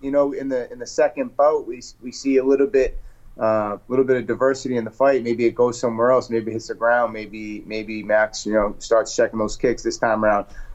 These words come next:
Um, you know, I know my, my loss with Moicano, um, he, he was starting to throw in some leg kicks, and I just didn't adjust well, you know, in the fight. But I feel like now I'm, uh, I'm a whole nother fighter with that, and, um,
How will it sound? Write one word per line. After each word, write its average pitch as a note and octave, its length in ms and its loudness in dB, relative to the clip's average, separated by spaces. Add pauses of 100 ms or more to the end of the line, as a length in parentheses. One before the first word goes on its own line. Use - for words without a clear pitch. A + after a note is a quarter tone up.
(100)
Um, F#2+ 320 -2 (520)
you A#2 80 -2
know, B2 80 6
I B2 80 4
know B2 220 4
my, A#2 280 2
my A2+ 140 0
loss A#2 280 0
with G2+ 80 -8
Moicano, A2 760 -2
um, G2+ 380 -2 (160)
he, D#2 140 -6
he A2 160 2
was A2 200 0
starting A#2 380 0
to - 20 -4
throw A#2 280 0
in A2 100 -4
some G#2 220 -2
leg A2 240 2
kicks, A2 260 0
and G#2+ 80 0
I A#2 60 4
just C#3 140 -4
didn't C#3 140 -6
adjust A2+ 400 0
well, G2+ 200 2
you G2 80 -10
know, G2 80 -2
in F#2 100 -6
the F#2 60 -12
fight. G#2 340 0
But G#2+ 220 0 (240)
I B2 60 -4
feel D3+ 180 4
like C3+ 160 4
now B2+ 340 4
I'm, A#2+ 200 -2
uh, A2 240 0 (380)
I'm A2+ 120 -6
a A2 40 -6
whole B2 160 2
nother A#2+ 220 2
fighter A#2+ 280 2
with C3 180 -2
that, C3 360 4
and, G#2+ 380 -4
um, G2 380 -2